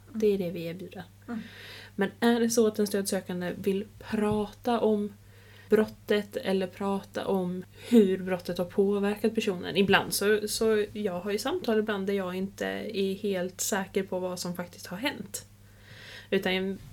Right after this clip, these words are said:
Speaker 1: vi får ju en brottsrubricering så att vi har ju ändå lite, lite koll. Men, eh, det behöver ju inte betyda att vi vet vad som har hänt, utan den stödsökande har behov av att prata om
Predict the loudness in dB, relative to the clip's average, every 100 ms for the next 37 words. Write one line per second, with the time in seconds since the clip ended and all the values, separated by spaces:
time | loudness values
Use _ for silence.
0 | -14 -4 4 10 10 10 8 6 4 -4
1 | -4 -4 -4 -4 -2 -2 -4 -8 -6 2
2 | 4 6 4 4 2 4 4 4 4 2
3 | 0 4 2 4 2 2 -2 -12 -20 -20
4 | -14 -2 6 8 8 8 6 2 0 -6
5 | -14 -20 -20 -12 6 6 6 -2 -2 2
6 | 4 4 2 0 2 2 0 0 2 0
7 | -2 -12 -14 -4 -2 -2 -2 -2 -4 -4
8 | -6 -6 -6 -8 2 4 4 2 0 -4
9 | -14 -20 -20 -20 -20 -20 -2 2 2 4
10 | 4 2 0 -4 -4 -4 -4 -4 -4 -2
11 | -2 2 4 4 2 -2 0 0 -2 0
12 | 2 2 0 -2 0 2 -2 -4 2 2
13 | 2 -2